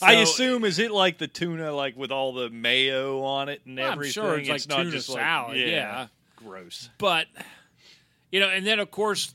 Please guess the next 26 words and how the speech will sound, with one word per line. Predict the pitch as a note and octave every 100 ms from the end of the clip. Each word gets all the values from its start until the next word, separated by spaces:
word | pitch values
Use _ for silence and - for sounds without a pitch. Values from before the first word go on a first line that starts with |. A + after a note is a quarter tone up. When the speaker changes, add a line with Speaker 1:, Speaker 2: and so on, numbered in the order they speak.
| -
Speaker 2:
the |
Times | D#3 - F#3 A3 G#3 D3
were | D#3
told | - G3+ G3+ D#3+ C#3+
that | D3+ D3+
when | C#3 B2
tuna | - G3+ G#3
is | F#3 D3 -
cooked, | - - E3 - _ _ _ - - E3+
its | D#3
protein | - - G#3 G#3+ - D#3+ B2+
breaks | C#3 C#3 A#2+
down, | - C#3+ B2+ A#2 B2+
making | E3+ D#3+ E3+ D#3
it | B2
hard | C#3+ D3+ E3
to | E3 C3+
identify. | A#2+ C#3 C#3+ - B2+ G#2+ E2+ - _ _ - - - -
Yet | D#3 A3 F3+
Speaker 1:
<laughs> |
Speaker 2:
they | G3 E4
can | E4+ D#4
take | - B3+ C4+
a | F#3+
stone | E3+ - - G3+ A#3 A#3+
fossil | F#3+ - G3+ G#3+ G#3+ - C#3+ A#2+